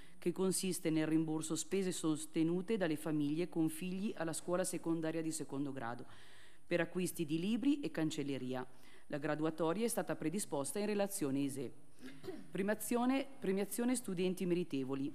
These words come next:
La cerimonia si è svolta il quattordici gennaio duemilaventitré, ha riscontrato, ha riscontrato grande partecipazione da parte degli interessati. Gli studenti hanno ricevuto come premio un voucher da, di cento euro da spendere presso cartolieri,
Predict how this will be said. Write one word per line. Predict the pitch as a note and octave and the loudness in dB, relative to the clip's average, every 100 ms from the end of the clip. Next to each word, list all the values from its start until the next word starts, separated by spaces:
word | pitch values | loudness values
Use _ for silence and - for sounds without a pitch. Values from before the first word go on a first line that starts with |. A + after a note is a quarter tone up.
| - | -2
La | D#3+ | -2
cerimonia | F3 G3 F#3+ F#3 F#3+ F#3+ | 0 0 2 2 4 2
si | F#3 | 0
è | |
svolta | E3 D#3 E3 E3 | 0 2 0 0
il | D3 | -2
quattordici | D#3 D#3 D#3 D#3+ D3+ D#3+ | -2 -2 -2 -2 -2 -2
gennaio | D3 E3 E3 E3 | 0 2 4 2
duemilaventitré, | D#3 D3+ C#3 C#3 C#3+ F3 - G#3 - E3+ E3 E3 D#3+ B3+ - - - - - | 2 2 2 2 0 -2 -2 -4 0 -2 0 -2 -2 -2 -6 -10 -12 -10 -4
ha | E3+ | 0
riscontrato, | F3+ - F3+ F3+ F3+ F3+ | 0 2 2 4 2 0
ha | E3 | -2
riscontrato | F3 - E3+ E3 D#3+ D#3+ | -2 0 0 0 -2 0
grande | E3+ G#3+ G#3+ | 2 2 2
partecipazione | - D3+ D3+ - D3+ - D#3+ | 0 -4 -4 -4 -6 -2 0
da | D3+ | 0
parte | D3+ D3 D3 | -2 -4 -2
degli | D3 D3 | -2 -2
interessati. | D3+ D#3 D#3 - D3 - G2+ | 0 -2 0 0 0 -2 -6
Gli | C3 | -6
studenti | - D#3+ D#3 F#3+ G3+ | -4 -2 0 0 0
hanno | A#3+ F3 | 0 2
ricevuto | D3+ - D#3+ F3 D#3+ | 0 -2 0 0 -2
come | D3+ D3 D3 | 0 0 0
premio | D3 D#3 E3+ | 2 4 6
un | D3+ | 4
voucher | D3 D3 E3+ - C#4 - - - - - | 4 2 2 2 0 -2 -10 -10 -10 -4
da, | E3 E3 | -2 -2
di | E3 F#3 | -2 -4
cento | - F3 E3 F3+ | 0 0 2 2
euro | F3 G3+ | 2 0
da | G#3+ | -2
spendere | - D#3 D3 D3 | -2 2 2 2
presso | D3 F3 F3 D3+ | 0 0 0 -4
cartolieri, | C#3 C#3 E3+ F#3 F#3+ | -4 -2 0 0 0